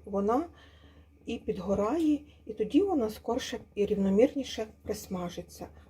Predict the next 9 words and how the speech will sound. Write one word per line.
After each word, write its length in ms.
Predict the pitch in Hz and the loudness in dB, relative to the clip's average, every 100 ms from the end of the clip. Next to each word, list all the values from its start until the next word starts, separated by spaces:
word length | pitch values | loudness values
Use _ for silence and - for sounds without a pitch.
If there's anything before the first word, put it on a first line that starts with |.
| - | -6
От 220 | - - | -6 0
в 20 | |
мене 260 | 254 254 226 | 2 4 2
вона 320 | 202 196 196 | 2 2 0
вже 160 | 196 185 | -2 -4
почала 440 | 196 - 185 180 | -6 -4 -2 0
набувати 560 | 185 175 185 247 359 - | -2 -2 0 0 -2 -10
такий 460 | 269 - 214 254 - | -12 -4 -4 -4 -10
відтінок. 760 | 208 - - 175 165 165 - | -14 -14 -10 -6 -6 -8 -16